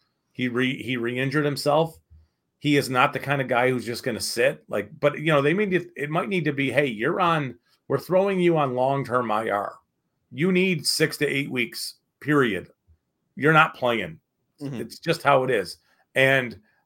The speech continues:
Speaker 1: and we're starting the ghost of A J McCarron, <laughs> you know, kind of thing, where we are intending to lose football games.
Speaker 2: Go sign Carson Wentz. We have a mission
Speaker 1: Fine.
Speaker 2: to accomplish.
Speaker 1: <laughs> Yeah. <laughs> He'll get it done.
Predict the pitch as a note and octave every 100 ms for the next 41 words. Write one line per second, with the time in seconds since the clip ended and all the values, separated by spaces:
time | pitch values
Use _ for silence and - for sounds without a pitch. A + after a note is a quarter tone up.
0 | - D3 D3+ - D#3+ F3 E3 C#3 C3 D#3
1 | D#3 B2+ C#3+ C#3+ C3+ C3+ A#2 - C#3 D3
2 | A#2+ G#2+ A2+ _ _ - C3+ F3+ C#3 D3
3 | C#3 - C3 B2+ C3 B2 G2+ - _ _
4 | _ - - D3+ G3 E3+ C#3+ C3+ _ _
5 | _ - C#3 C3 - F3+ G3 G#3+ F#3 F3+
6 | E3+ E3 D#3 - D3+ D3 A#2+ A2 G2 D2
7 | - - _ - D3 E3 F3+ G#3+ F3+ F3
8 | F3+ F3 - D#3+ C#3+ B2+ - - - _
9 | _ - D#3+ D#3 D#3+ E3 E3 B2+ C3 C3
10 | B2 A2 G#2 - - _ _ _ _ -
11 | - - - - _ _ _ _ _ -
12 | G3 - - - - _ _ - - -
13 | A#3+ B3+ G#3+ E3+ E3 D3